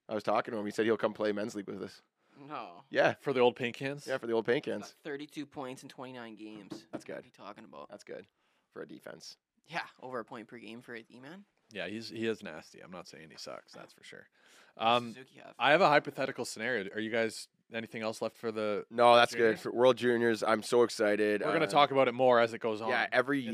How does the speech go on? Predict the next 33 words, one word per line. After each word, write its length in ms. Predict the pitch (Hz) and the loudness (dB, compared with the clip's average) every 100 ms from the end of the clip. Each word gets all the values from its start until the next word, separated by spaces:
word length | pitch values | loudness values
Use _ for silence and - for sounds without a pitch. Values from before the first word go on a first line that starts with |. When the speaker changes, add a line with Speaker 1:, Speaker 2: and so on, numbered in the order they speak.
| 107 | 0
Speaker 3:
new 40 | |
Speaker 1:
year. 100 | 123 | 0
Speaker 3:
year, 260 | 110 104 107 | 0 -4 -8
yeah. 160 | 107 123 - | -6 -8 -4
Speaker 1:
Well, 140 | 110 | 0
I 60 | 107 | 0
guess 180 | 113 | -2
we're 60 | 107 | -4
gonna 160 | 107 101 90 | -4 -6 -10
pr-, 120 | 113 110 | -14 -10
pretty 160 | 120 | -2
much 160 | 117 - | -2 -2
miss 200 | 98 - | -6 -4
it, 120 | - | -6
no? 180 | 85 147 _ _ _ _ _ _ | -6 -8 _ _ _ _ _ _
It'll 100 | 101 | -8
be 80 | 101 | -4
over. 320 | 92 110 110 127 | -2 -2 0 6
No, 260 | 131 107 107 | 6 6 6
it'll, 200 | 120 110 | 6 6
it'll 140 | 110 | 4
still 140 | 117 98 | 0 -4
be 60 | |
going. 200 | 80 65 | -12 -12
Speaker 3:
We'll 140 | 135 147 | -2 0
be 160 | 147 | 0
talking 340 | 135 147 131 131 | 4 6 4 0
about 220 | 123 120 | -2 -2
the 80 | 110 | -2
finals 400 | - 113 104 95 | -4 -4 -4 -8
probably. 280 | - 67 | -10 -10
Speaker 1:
Yeah, 60 | |
yeah. 20 | 76 | -10